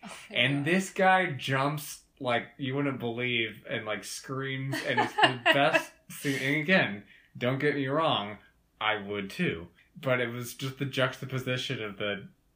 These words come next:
Speaker 2: the front that was being put on versus the reaction to an actual threat.
Speaker 1: Totally. It
Speaker 2: And
Speaker 1: caught them
Speaker 2: <laughs>
Speaker 1: completely
Speaker 2: completely
Speaker 1: off
Speaker 2: off
Speaker 1: guard.
Speaker 2: guard, and I thought it was hilarious.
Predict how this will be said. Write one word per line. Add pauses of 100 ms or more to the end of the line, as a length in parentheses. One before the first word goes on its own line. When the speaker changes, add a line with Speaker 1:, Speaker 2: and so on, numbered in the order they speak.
(180)
Speaker 2:
the
front
that
was
being
put
on
versus
the
reaction
to
an
actual (200)
threat. (300)
Speaker 1:
Totally.
It
Speaker 2:
And
Speaker 1:
caught
them
Speaker 2:
<laughs>
Speaker 1:
completely
Speaker 2:
completely
Speaker 1:
off
Speaker 2:
off
Speaker 1:
guard.
Speaker 2:
guard,
and
I
thought
it
was
hilarious.